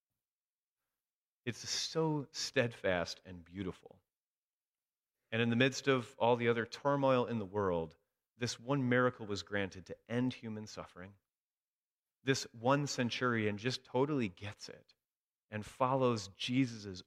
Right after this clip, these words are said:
orders and does exactly what Jesus said, and it happened exactly the way Jesus said it would, which is what the centurion believed all along.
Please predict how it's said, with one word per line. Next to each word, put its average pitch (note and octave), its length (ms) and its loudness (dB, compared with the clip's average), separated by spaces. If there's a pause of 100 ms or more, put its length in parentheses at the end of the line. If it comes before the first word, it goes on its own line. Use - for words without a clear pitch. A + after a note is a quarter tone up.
(140)
orders A2 680 -10 (500)
and G2+ 120 -14
does G#2+ 240 2
exactly C3+ 600 -2
what C3 160 -8
Jesus A2+ 360 -6
said, G2 400 -2 (380)
and A2 140 0
it - 80 0
happened A#2 480 -4
exactly G#2+ 640 -2
the G#2 80 -2
way G2 180 2
Jesus G#2+ 420 -4
said F#2 240 -4
it E2 100 -6
would, F2 300 0 (300)
which A2 160 -10
is G2 120 -12
what G2+ 140 -4
the - 60 -16
centurion G#2+ 640 -4
believed F#2 520 -4
all E2 180 -10
along. C#2 360 -18